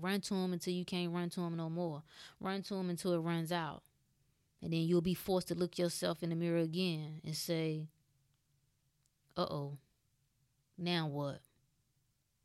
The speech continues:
Hopefully, you know, you won't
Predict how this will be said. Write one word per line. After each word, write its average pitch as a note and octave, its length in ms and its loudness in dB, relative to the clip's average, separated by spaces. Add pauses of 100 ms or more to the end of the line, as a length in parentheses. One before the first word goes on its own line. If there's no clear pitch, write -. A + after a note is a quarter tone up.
(1300)
Hopefully, F3 600 2 (1000)
you F3+ 120 -4
know, D3+ 280 -4 (680)
you F3 260 2
won't D#3+ 340 4